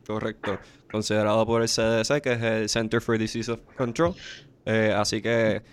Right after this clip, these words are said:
si usted quiere en realidad también empaparse en lo que está pasando, es un buen site para usted, eh, revisar. Es el principal, eh, site que básicamente te dice cómo se está manejando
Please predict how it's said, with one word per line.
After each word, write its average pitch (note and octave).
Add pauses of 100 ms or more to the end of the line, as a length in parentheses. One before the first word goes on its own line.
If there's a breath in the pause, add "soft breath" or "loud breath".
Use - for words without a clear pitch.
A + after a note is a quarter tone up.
(400 soft breath)
si C#3
usted D3
quiere G3+
en D3
realidad C#3
también D3
empaparse C#3+
en C3+
lo B2+
que A2+
está A2+
pasando, C3+ (280)
es A#2
un B2+
buen C3+
site C#3
para B2+
usted, A#2+ (180)
eh, A#2+ (160)
revisar. A#2+ (100)
Es A#2
el A2 (320 loud breath)
principal, B2+ (460 loud breath)
eh, B2
site C3+
que A#2 (520)
básicamente B2+
te A#2
dice B2
cómo A#2+
se B2
está B2
manejando A#2+